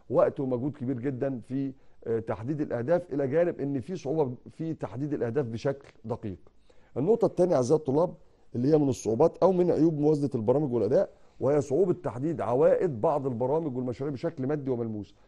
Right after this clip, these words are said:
طبعا إحنا عندنا كل ال-، الموارد والاستخدامات بيتم تقديرها بشكل مادي، آه، يعني نقدي. يعني أنا ه-، هكتب دلوقتي في الموازنة العامة للدولة إيه؟ مبالغ، المصروفات بكام، الاستخدامات. ففي بعض المشروعات والبرامج بيصعب إن إحنا نحدد لها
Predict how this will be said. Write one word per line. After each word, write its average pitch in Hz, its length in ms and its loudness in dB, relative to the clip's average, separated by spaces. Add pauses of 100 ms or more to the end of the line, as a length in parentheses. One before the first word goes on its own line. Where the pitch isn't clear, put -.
طبعا 139 200 2
إحنا 113 160 -4
عندنا 107 360 -4 (960)
كل 180 320 6
ال-، 110 380 -2 (300)
الموارد 123 360 2
والاستخدامات 123 460 -2
بيتم 156 440 -2 (260)
تقديرها 123 300 0
بشكل 160 320 -4
مادي، 135 360 -4
آه، 98 140 -6
يعني 98 260 -8
نقدي. 110 420 -6 (200)
يعني 92 200 -10
أنا 104 140 -6
ه-، 117 160 -6
هكتب 117 260 -10
دلوقتي 113 280 -6
في 127 220 -4 (300)
الموازنة 117 320 -4
العامة 117 260 -2
للدولة 113 460 -2
إيه؟ 117 200 -2 (240)
مبالغ، 170 440 2 (480)
المصروفات 139 420 -2
بكام، 127 340 -2
الاستخدامات. 120 360 -4
ففي 127 220 -6
بعض 196 280 2
المشروعات 151 720 0
والبرامج 143 520 0 (320)
بيصعب 156 360 4
إن 156 100 0
إحنا 160 160 -4
نحدد 143 460 -2
لها 156 300 -2